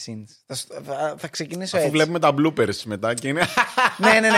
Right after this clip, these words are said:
Speaker 1: Αυτό είναι όταν δεν γράφει η κάμερα και έχουμε πει δέκα μαλακίες και κάνουμε λίγο χαβαλέ. Αυτές είναι οι ευχάριστες στιγμές. Όλο το υπόλοιπο, το να προετοιμαστώ, να πάω, να φτιαχτώ, να μπω μέσα, να κάνω την actual δουλειά, είναι πολύ άσχημο, ρε μαλακά. Γιατί το κάνετε αυτό;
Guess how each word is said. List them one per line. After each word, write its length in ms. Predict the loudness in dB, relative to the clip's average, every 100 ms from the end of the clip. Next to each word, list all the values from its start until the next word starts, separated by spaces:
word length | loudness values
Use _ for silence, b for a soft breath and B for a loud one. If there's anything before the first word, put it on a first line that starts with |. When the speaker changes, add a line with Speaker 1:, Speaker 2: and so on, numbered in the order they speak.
| 4
Speaker 1:
Αυτό 240 | 4 4
είναι 160 | 6 6
όταν 420 | 4 4 2 0
δεν 120 | 2 4
γράφει 320 | 6 4 2
η 20 |
κάμερα 380 | 2 2 2 2
και 140 | 2
έχουμε 260 | 2 0 -6
πει 120 | -2
δέκα 260 | 0 2 2
μαλακίες 480 | 2 2 0 -6
και 220 | -4 -6 -2
κάνουμε 320 | -2 0 -2
λίγο 160 | -4 -2
χαβαλέ. 460 | 2 4 4 4 -2
Αυτές 360 | -6 -6 -6
είναι 140 | -4 -4
οι 240 | -2 -2
ευχάριστες 500 | -2 2 0 0 -12
στιγμές. 480 | -12 -10 -8 -8 -4
Όλο 260 | 4 6 6
το 120 | 2
υπόλοιπο, 460 | -2 2 2 2 -4
το 100 | 0
να 140 | 0
προετοιμαστώ, 880 | 2 0 0 -2 -4 -2 2 2 2
να 180 | -2 0
πάω, 340 | 4 4 4
να 120 | -2
φτιαχτώ, 560 | -6 -4 -4 2 4 4
να 160 | 2 0
μπω 180 | 4 4
μέσα, 380 | 4 2 0
να 120 | -4 -2
κάνω 240 | -2 -2
την 180 | -4 0
actual 420 | 0 0 2 2 0
δουλειά, 320 | 0 2 2
είναι 180 | 0 -4
πολύ 580 | -4 2 4 6 6 6
άσχημο, 580 | 6 2 -6 -6 -6 -6
ρε 80 |
μαλακά. 360 | -4 -6 -8 -10
Γιατί 240 | -12 -10
το 120 | -8 -4
κάνετε 460 | 2 2 2 -4
αυτό; 320 | -6 -8 -20